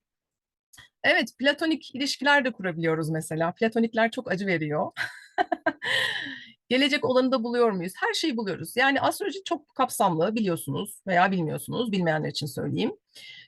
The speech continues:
Ee, bana kalırsa hakikaten böyle bir altı yıl, e, şey gibi, tıp fakültesi gibi, daha sonra da dörder yıllık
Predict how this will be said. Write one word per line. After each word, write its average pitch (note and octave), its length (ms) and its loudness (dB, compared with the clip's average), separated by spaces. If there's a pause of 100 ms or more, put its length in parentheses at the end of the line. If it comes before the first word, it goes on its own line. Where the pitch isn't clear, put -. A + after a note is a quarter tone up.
Ee, F3+ 540 6
bana A#3 360 2
kalırsa B3+ 320 -2
hakikaten A3+ 560 0
böyle G#3 480 2
bir G#3 220 -4
altı G3 320 0
yıl, G3+ 280 -2 (100)
e, F3 60 2 (1040)
şey G3+ 220 0
gibi, F3 420 -2
tıp A3 140 -2
fakültesi F#3+ 480 -4
gibi, F3+ 380 0
daha A3+ 160 6
sonra G#3+ 360 2
da A3 200 6
dörder G#3 340 4
yıllık G3 400 -4